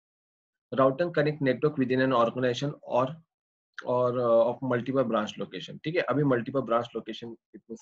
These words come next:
what? जैसे कि मेरे पास एक ब्रांच है जो कि नागपुर में है, एक another branch है जो कि पुणे में है, another branch है जो कि मुंबई में है, another branch है जो कि बैंगलोर location में है।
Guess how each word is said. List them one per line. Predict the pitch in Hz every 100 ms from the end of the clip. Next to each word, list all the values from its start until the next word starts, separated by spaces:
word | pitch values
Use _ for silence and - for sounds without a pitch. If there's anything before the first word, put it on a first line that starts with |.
| -
what? | _ _ _ _ _ _ _ _ 117
जैसे | 131 139
कि | 156
मेरे | 147 135
पास | 143 143
एक | 127
ब्रांच | 107 120 135 135
है |
जो | 123 120
कि | 131
नागपुर | 120 113 - 131
में | 131
है, | 123 127 131
एक | 123 120
another | 120 120 123
branch | 113 113 113
है | 117
जो | 113
कि | 117
पुणे | - 117 127
में | 135 131 -
है, | 135 135 113
another | 113 110
branch | 101 104 104
है | 104
जो | 101
कि | -
मुंबई | 107 107 117 123
में | 127
है, | 120 120 117
another | 107 101 98
branch | 101 95 95
है | 98
जो | 95
कि | 95 92
बैंगलोर | 90 92 113 120
location | 120 - 110 113
में | 113
है। | 123